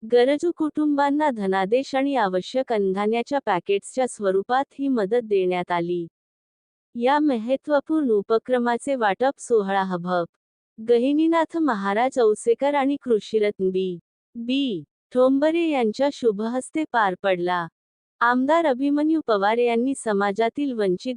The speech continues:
घटकांना आधार देण्यासाठी घेतलेला हा पुढाकार अत्यंत महत्त्वाचा ठरला आहे.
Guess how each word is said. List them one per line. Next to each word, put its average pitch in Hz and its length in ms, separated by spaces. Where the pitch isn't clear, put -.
घटकांना 220 680
आधार 202 300
देण्यासाठी 196 720
घेतलेला 202 600
हा 247 280
पुढाकार 220 500
अत्यंत 240 460
महत्त्वाचा 208 680
ठरला 180 380
आहे. 170 440